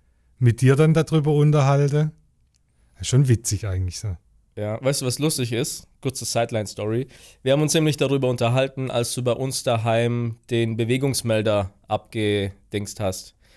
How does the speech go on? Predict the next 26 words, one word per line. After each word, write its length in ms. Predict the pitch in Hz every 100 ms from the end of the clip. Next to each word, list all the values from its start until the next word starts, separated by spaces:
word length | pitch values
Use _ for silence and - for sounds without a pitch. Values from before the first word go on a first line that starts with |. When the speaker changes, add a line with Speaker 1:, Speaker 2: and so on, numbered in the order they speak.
| _ -
Speaker 2:
Weil 120 | 120
wir 80 | 135
hatten 360 | 165 160 147 -
hinten 360 | 123 165 165 127
Flur, 500 | - 147 170 190 214 _ - - -
wenn 120 | 123
du 60 | 131
quasi 540 | 131 131 127 127 123 120
von 200 | - 127
unserer 380 | 127 123 120 113
Wohnung, 260 | 127 147 143
vom 180 | 127 120
Wohnzimmer 420 | 135 143 143 131
ins 120 | 117
Schlafzimmer 520 | - 127 147 - 113
läufst, 420 | 104 107 143 -
dann 100 | 123
ist 140 | 123 131
im 100 | 123
Flur 280 | - 135 139
so 120 | 127
ein 80 | 120
Bewe-, 340 | 120 120 123 120
We-, 240 | 123 123
Bewegungsmelder 760 | 117 113 120 127 - 117 110 110
gewesen. 460 | 104 101 98 92